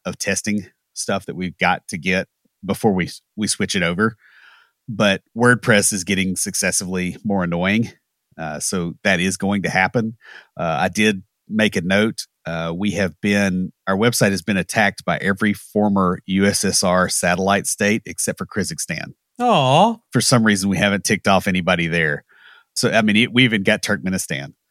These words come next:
Speaker 1: So
Speaker 2: Cool.
Speaker 1: we haven't been hit by North Korea yet either.
Speaker 2: Hmm.
Speaker 1: You know, there's only, like, four people there, I guess, that are, you know, in a position to attack. So maybe that's the deal. But it, WordPress really makes me nervous at this point,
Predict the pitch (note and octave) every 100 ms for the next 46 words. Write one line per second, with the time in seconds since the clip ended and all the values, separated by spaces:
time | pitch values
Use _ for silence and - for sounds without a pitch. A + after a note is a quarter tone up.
0 | _ _ _ _ - F#2+ F2+ - _ _
1 | _ _ _ _ - D#3 G#3 - _ _
2 | _ _ _ G2 D3 D3 B2 B2+ F#2+ G2+
3 | G#2 - G2 F#2+ E2 D2 - _ _ -
4 | - F#2 C#2+ - _ - C4 G3 F3 G#3+
5 | C4 A#3 _ _ _ _ _ _ _ -
6 | F2 D#2+ - _ A2+ B2+ A#2 G2+ - G2+
7 | F#2+ G2+ E2+ F#2 F2+ D#2+ D#2+ D#2+ - F2+
8 | D2+ D2+ - E2 D2 - _ _ _ _
9 | _ _ E2+ E2 E2 E2+ D2+ C#2+ F2 D2
10 | - - D#2 D#2 D2+ - C#2 C#2+ C2 -
11 | C#2 - _ _ - - _ _ G#2+ -
12 | _ _ _ A#2+ A#2+ F#2+ A2+ - F#2+ F#2+
13 | F2+ F2 D#2 E2+ D2 C#2 C#2+ - - -
14 | - A#1